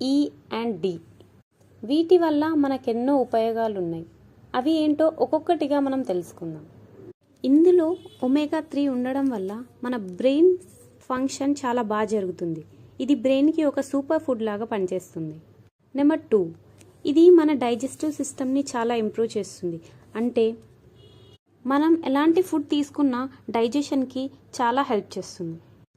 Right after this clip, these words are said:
నెంబర్ త్రీ, మన ఇమ్యూనిటీ సిస్టమ్ని బూస్ట్ చేస్తుంది. నెంబర్ ఫోర్, మన స్కిన్ని చాలా హైడ్రేట్గా ఉంచుతుంది. And మనకి ఫేస్ మీద వ్రింకిల్స్ అలాంటివి ఏమన్నా ఉంటే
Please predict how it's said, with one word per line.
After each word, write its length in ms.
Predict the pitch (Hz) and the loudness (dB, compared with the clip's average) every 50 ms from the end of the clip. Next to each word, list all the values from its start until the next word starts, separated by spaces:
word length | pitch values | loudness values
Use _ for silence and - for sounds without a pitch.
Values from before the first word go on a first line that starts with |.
| _ _ - | _ _ -2
నెంబర్ 240 | 285 285 302 320 320 | 0 2 2 0 -2
త్రీ, 260 | - - 214 196 180 - - - - _ _ - | -4 -4 -4 -4 -4 -6 -12 -20 -20 _ _ -2
మన 100 | 311 330 | 0 2
ఇమ్యూనిటీ 500 | 330 302 285 294 330 349 392 392 392 403 | 4 4 6 6 6 6 6 6 4 4
సిస్టమ్ని 600 | 370 359 330 330 - 330 311 294 285 285 294 311 311 - 220 | 2 0 0 -2 -2 0 0 2 2 2 2 0 -2 -4 -4
బూస్ట్ 320 | 208 240 254 247 - - | -2 -2 -2 -2 -2 -2
చేస్తుంది. 420 | 214 185 180 - - 180 170 160 160 170 - - - _ - _ - - - - | -2 -2 -2 -4 -8 -8 -8 -8 -10 -14 -18 -20 -20 _ -20 _ -20 -20 -12 -6
నెంబర్ 220 | 214 208 208 214 214 | -6 -4 -2 -4 -4
ఫోర్, 440 | - - 294 311 320 320 320 330 330 - - _ - - - - _ _ _ - | -2 0 2 4 4 4 2 0 -2 -10 -18 _ -20 -20 -20 -20 _ _ _ -8
మన 180 | 254 262 277 285 | -2 -2 0 0
స్కిన్ని 640 | 277 - - - 277 277 277 285 294 294 294 320 320 - - - - - - | -2 -4 -4 0 2 4 6 6 6 4 4 2 -2 -4 -12 -20 -18 -12 -6
చాలా 260 | - 240 226 240 269 | -2 -2 0 0 0
హైడ్రేట్గా 600 | 247 247 214 196 180 - 226 226 202 - 226 226 | 2 0 0 0 0 0 0 0 -2 -2 -4 -2
ఉంచుతుంది. 580 | 226 220 208 208 - - - 185 170 165 165 165 - - - - - - 247 262 | -2 -2 -4 -6 -8 -10 -8 -6 -6 -6 -8 -10 -14 -20 -20 -12 -8 -4 -2 0
And 120 | 269 285 | 2 2
మనకి 460 | 294 262 247 247 240 240 247 - 269 269 | 2 2 2 0 -2 -4 -4 -4 -6 -6
ఫేస్ 440 | 262 - - 233 240 247 247 - | -4 0 2 2 2 2 0 0
మీద 180 | 277 269 247 240 | 0 0 0 0
వ్రింకిల్స్ 640 | 254 233 196 185 214 220 226 220 226 240 240 233 240 | -2 -2 -2 0 0 0 0 0 -2 -2 -2 -2 -2
అలాంటివి 400 | 233 208 208 208 214 208 214 208 | -2 -2 -2 -2 -2 -2 -2 -2
ఏమన్నా 300 | 208 208 202 202 202 202 | -2 -2 -2 -2 -2 -2
ఉంటే 280 | 208 214 214 226 240 | -2 -2 -2 -2 -4